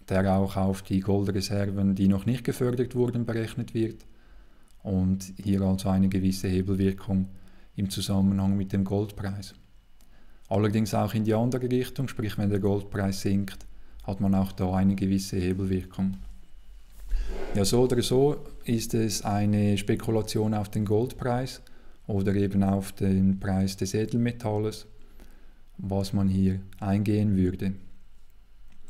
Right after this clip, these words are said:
Ja, dem entgegen gibt es natürlich seit kurzem auch Assets mit Zinsen, sprich beispielsweise hier zu sehen die zehnjährige Staatsanleihe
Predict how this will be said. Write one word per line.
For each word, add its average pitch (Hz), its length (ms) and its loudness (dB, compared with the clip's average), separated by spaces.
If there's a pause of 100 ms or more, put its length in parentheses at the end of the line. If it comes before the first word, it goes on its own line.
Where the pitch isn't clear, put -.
(500)
Ja, 104 80 0
dem 117 240 4
entgegen 123 480 4
gibt 107 300 -2
es 98 120 0
natürlich 101 540 0
seit 98 300 0
kurzem 104 480 0
auch 98 280 0
Assets 101 720 0
mit 101 460 -2 (180)
Zinsen, 135 560 0 (520)
sprich 98 460 0 (160)
beispielsweise 98 800 0
hier 98 340 0
zu - 200 -6
sehen 98 300 2
die 98 120 -2
zehnjährige 98 760 0
Staatsanleihe 101 960 -2